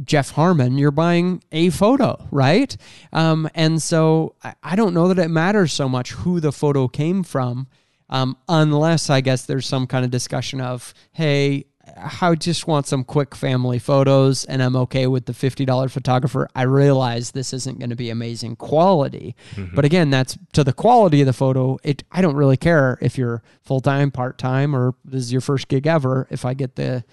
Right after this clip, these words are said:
Speaker 1: the quality that I'm happy with.
Speaker 2: Right. It doesn't matter if you lucked out, you didn't even know what you were doing really, but you managed to get a really good image. <laughs> That's fine.
Speaker 1: Yeah.
Speaker 2: You know, it's still produced. It's still a very good image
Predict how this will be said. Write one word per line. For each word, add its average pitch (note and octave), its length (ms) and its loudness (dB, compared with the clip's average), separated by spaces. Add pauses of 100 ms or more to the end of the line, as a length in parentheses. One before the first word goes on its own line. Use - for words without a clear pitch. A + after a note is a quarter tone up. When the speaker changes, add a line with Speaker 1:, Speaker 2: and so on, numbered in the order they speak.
(160)
Speaker 1:
the C3+ 60 -10
quality C3 520 -4
that C3+ 120 -10
I'm C3 120 -8
happy A#2+ 320 -10
with. - 260 -16
Speaker 2:
Right. A#2+ 140 4
It G#2+ 40 4
doesn't A#2 220 0
matter A2+ 220 4
if G#2 160 -2
you G#2+ 280 0
lucked A#2 440 0
out, G2+ 400 2
you A2+ 160 0
didn't A#2 160 0
even G#2 240 -2
know G#2+ 120 0
what G2+ 160 2
you F#2+ 100 -4
were F#2 100 -4
doing G2 300 -2
really, F2 220 -6
but F2 220 -6
you G2+ 100 -4
managed G2 360 -4
to - 60 -16
get F2+ 280 -4
a F#2+ 60 -6
really F2+ 320 -4
good E2+ 160 -4
image. D#2 480 -8 (480)
<laughs> - 540 -6
That's G3+ 200 -2
fine. G#2+ 400 -2
Speaker 1:
Yeah. F#2 140 -12
Speaker 2:
You - 120 -4
know, A2 200 -2
it's - 180 -4
still C3 320 0
produced. C3+ 460 -2
It's B2 160 0
still B2 320 2
a A2 80 0
very G#2+ 420 0
good G#2 220 -2
image F#2+ 440 -4